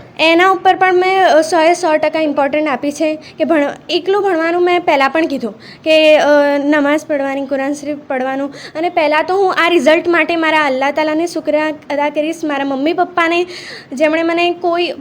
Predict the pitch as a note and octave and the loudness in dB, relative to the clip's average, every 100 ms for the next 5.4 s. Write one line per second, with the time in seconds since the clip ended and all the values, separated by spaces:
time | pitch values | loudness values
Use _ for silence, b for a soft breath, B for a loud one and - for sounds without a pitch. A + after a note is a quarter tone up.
0 | - F4+ F4+ F4+ F#4+ E4+ D#4 D4+ E4 E4 | -6 -2 -2 0 -2 2 0 0 -2 0
1 | F4 E4+ - C#4 D4 E4 D#4 D4+ D#4+ D#4+ | 0 0 0 -2 0 -2 -2 -2 -2 0
2 | E4+ D#4+ D#4 D#4 - D4+ E4+ E4+ B - | -2 -2 -4 -4 -6 -2 -2 -4 B -8
3 | D#4+ B3 E4+ E4+ D#4 D#4 D#4 F4+ A4 - | -6 0 -2 2 2 2 0 -4 -6 -6
4 | D#4 D#4 D#4 D#4+ D#4 D4+ D4+ C#4 D4+ C#4+ | -2 0 0 0 -2 -2 -2 -4 -4 0
5 | D4 B3 A3 | 0 0 -10